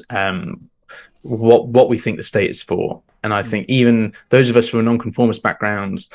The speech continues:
and the fact is that evangelical Anglicans are essentially nonconformist in almost every conceivable way. And, um, this was said,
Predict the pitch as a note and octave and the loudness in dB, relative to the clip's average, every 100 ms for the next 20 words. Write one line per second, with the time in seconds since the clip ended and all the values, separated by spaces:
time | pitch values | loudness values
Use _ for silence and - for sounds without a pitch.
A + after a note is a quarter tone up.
0 | - - - G#2+ G#2 G2 F#2 A2 A#2 - | -20 -20 -8 -4 -2 -4 -2 -2 -2 -4
1 | G#2 A#2 A2 G#2 G2+ G#2 G#2 G2+ G#2 G2+ | -2 0 0 0 -2 -2 -2 -4 -4 -4
2 | F#2 - - G2+ G2 B2+ F#2+ - G2+ G2 | -4 -6 -2 0 0 0 -2 -4 -4 -4
3 | G2+ F#2+ G#2 G2 F#2 - G#2+ G2+ G2 - | -4 -2 -2 0 -2 -4 -4 -2 -2 -2
4 | - G#2 G2 - A2 - G#2+ F#2+ F#2+ G2 | -4 -2 -2 -4 -4 0 0 2 2 4
5 | F#2+ F#2+ F#2+ F2+ - - - F#2+ G2 F#2 | 4 4 2 -2 -12 -20 -10 -2 -2 0
6 | F#2+ F#2 - _ - - - A2 - G2 | -2 -2 -4 _ -20 -20 -2 0 0 0
7 | - G2+ G2 | 2 4 2